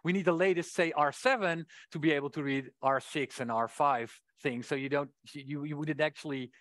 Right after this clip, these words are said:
uh, need multiple endpoints. It, the whole multiple endpoints discussion is really interesting because, as I said yesterday,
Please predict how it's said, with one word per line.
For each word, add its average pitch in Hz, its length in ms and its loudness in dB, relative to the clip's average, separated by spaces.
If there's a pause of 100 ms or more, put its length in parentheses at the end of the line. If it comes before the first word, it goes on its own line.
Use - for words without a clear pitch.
(340)
uh, 135 160 0
need 185 320 0
multiple 131 480 -4
endpoints. 113 520 -10 (240)
It, 156 100 -4 (100)
the 185 180 0
whole 202 360 2
multiple 185 560 2
endpoints 180 640 -2
discussion 143 540 -2
is 127 120 -8
really 151 300 0
interesting 160 480 -4
because, 139 300 -4
as 151 120 -4
I 127 60 -4
said 175 340 0
yesterday, 120 680 -2